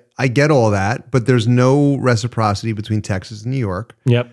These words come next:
Speaker 1: First off, he's lucky he was not in New York
Speaker 2: Now,
Speaker 1: City.
Speaker 2: they did not give him the gun back. They allowed him get on the plane, and they
Speaker 1: So
Speaker 2: let
Speaker 1: he
Speaker 2: him
Speaker 1: pulled, like,
Speaker 2: proceed.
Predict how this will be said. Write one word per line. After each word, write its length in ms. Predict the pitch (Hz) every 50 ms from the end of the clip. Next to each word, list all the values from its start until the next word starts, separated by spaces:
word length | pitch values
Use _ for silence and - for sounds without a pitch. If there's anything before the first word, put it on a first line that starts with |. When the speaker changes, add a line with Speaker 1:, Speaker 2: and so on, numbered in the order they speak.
| _ _
Speaker 1:
First 220 | _ - 175 170 147
off, 60 | 139
he's 180 | 117 123 123 113
lucky 340 | 123 123 139 143 131 131 123
he 100 | 117 123
was 120 | 117 107
not 100 | 117 110 110
in 60 | 113
New 60 | 110
York 140 | 104 98 160
Speaker 2:
Now, 140 | 147 139 135
Speaker 1:
City. 240 | - 120 104 104
Speaker 2:
they 200 | 117 123 143 147
did 140 | 127 139 135
not 200 | 139 143 147 151
give 100 | 175 165
him 60 | 160
the 60 | 160 160
gun 220 | 170 170 165 160
back. 260 | 175 170 160 156 156
They 80 | - 123
allowed 260 | 110 117 120 123 120
him 80 | 123 127
get 140 | 127 131 135
on 120 | 131 131
the 60 | 127
plane, 600 | 117 - 190 196 175 143 127 120 123 139 160 214 - -
and 100 | 135 120
they 60 | 120
Speaker 1:
So 40 | 120
Speaker 2:
let 40 | 117 120
Speaker 1:
he 40 |
Speaker 2:
him 80 | 123 117
Speaker 1:
pulled, 160 | - 139 135 131
like, 60 | 135
Speaker 2:
proceed. 340 | 202 190 175 151 127 113